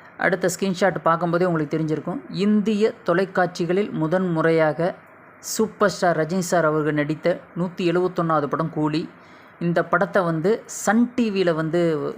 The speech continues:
ஒளிபரப்ப போறாங்க. என்னைக்குன்னு பார்த்தீங்கன்னா, தீபாவளி திருநாளை முன்னிட்டு உங்கள் சன் டி வியில இந்த படத்தை வந்து பார்க்கலாம். மாலை ஆறு முப்பது மணிக்கு, அக்டோபர் இருபதாம் தேதி மாலை ஆறு முப்பது மணிக்கு வந்து இந்த படத்தை வந்து சன் டி வியில வந்து தீபாவளி சிறப்பு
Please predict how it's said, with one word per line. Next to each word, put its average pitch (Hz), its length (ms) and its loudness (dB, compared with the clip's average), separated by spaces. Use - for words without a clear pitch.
ஒளிபரப்ப 156 460 0
போறாங்க. 143 380 0
என்னைக்குன்னு 180 460 -2
பார்த்தீங்கன்னா, 151 400 -2
தீபாவளி 190 680 0
திருநாளை 160 520 0
முன்னிட்டு 165 600 0
உங்கள் 170 300 0
சன் 170 400 -2
டி 190 140 0
வியில 165 240 0
இந்த 151 160 -2
படத்தை 156 300 -2
வந்து 151 200 -2
பார்க்கலாம். 151 440 0
மாலை 185 340 2
ஆறு 185 340 2
முப்பது 165 360 -2
மணிக்கு, 165 400 -2
அக்டோபர் 170 600 -2
இருபதாம் 175 560 0
தேதி 160 340 -2
மாலை 156 360 0
ஆறு 175 320 0
முப்பது 160 320 -2
மணிக்கு 165 340 -2
வந்து 151 200 -4
இந்த 147 160 -2
படத்தை 151 340 -2
வந்து 156 200 -2
சன் 208 440 0
டி 202 160 0
வியில 170 180 2
வந்து 160 320 0
தீபாவளி 175 440 2
சிறப்பு 185 520 -2